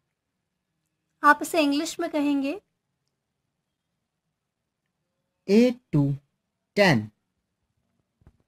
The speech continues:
Speaker 1: अगर समय हुआ है पौने पाँच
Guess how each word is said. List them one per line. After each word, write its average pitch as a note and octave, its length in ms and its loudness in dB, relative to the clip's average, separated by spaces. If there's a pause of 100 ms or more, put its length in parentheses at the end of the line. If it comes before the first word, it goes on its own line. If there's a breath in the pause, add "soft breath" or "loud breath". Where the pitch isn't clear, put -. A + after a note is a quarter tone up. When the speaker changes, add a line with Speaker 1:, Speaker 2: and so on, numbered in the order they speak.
(1000)
Speaker 1:
अगर C#4+ 280 0
समय E4 420 0
हुआ D4 320 0
है C4+ 240 -2 (1500)
पौने D4+ 360 4
पाँच D4 500 4